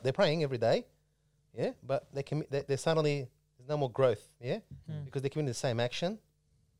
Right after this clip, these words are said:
Speaker 1: yeah? Same belief. How do we keep growing out of that? And this is where we become, it's where you need a vision.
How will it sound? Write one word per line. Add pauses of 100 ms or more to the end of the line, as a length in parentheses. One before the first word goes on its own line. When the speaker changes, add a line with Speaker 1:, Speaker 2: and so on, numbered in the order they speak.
(160)
Speaker 1:
yeah? (1160)
Same
belief. (580)
How
do
we (120)
keep
growing
out
of
that? (540)
And
this
is
where
we
become, (300)
it's
where
you
need
a
vision.